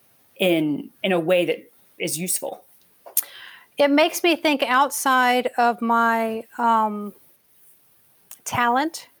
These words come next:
Speaker 2: which is also outside of my bias. So we all have a bias, like, the way that we view the world. Some people,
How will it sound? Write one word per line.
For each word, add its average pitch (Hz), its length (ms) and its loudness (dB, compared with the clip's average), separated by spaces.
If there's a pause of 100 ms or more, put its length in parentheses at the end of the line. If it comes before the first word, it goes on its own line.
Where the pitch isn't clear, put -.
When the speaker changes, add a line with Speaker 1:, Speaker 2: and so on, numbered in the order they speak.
(280)
Speaker 2:
which 247 160 -4
is 247 100 0
also 240 300 2
outside 226 520 0
of 208 100 -8
my 214 140 -6
bias. - 680 -12 (1800)
So 277 240 2
we 285 100 2
all 285 300 4
have 269 260 2
a 240 80 -2
bias, 254 520 0
like, 233 180 -4
the 254 120 0
way 247 240 0
that 269 200 -6
we 254 240 -2
view 240 240 -6
the 247 100 -2
world. 208 380 -6
Some 254 260 -2
people, 277 460 0